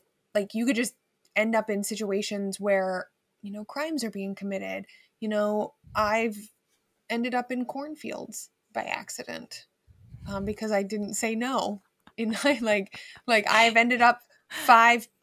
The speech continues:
five towns over than where I intended to be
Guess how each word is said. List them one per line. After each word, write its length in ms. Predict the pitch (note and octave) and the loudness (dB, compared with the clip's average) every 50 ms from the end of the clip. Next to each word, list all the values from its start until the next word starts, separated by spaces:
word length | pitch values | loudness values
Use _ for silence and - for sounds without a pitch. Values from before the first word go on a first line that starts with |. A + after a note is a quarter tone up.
| _ - | _ 4
five 280 | - G#3+ G3+ A3 A#3 | 4 6 6 6 2
towns 400 | A#3 - A#3 G#3 A#3+ A#3+ A#3+ A3+ | 2 2 2 2 2 4 2 2
over 560 | A#3 A#3 C#4 D4 A#3 A3 A3 G3+ G3 G#3 G#3 _ _ _ - | 4 4 2 2 2 4 4 4 4 4 0 _ _ _ -2
than 160 | - G#3+ A3 | -2 0 2
where 200 | G#3+ G#3+ G#3+ G#3+ | 4 4 6 6
I 80 | G#3+ G#3+ | 6 4
intended 520 | G#3+ A3 A3 - - C4 A#3+ A3 A3+ G3+ | 4 2 0 0 0 0 0 0 0 -2
to 100 | G3 G#3 | -4 -4
be 500 | G3 G#3+ B3+ C#4+ C4+ A#3+ G#3+ G3+ G#3 G3+ | 0 2 2 4 4 2 2 0 -4 -6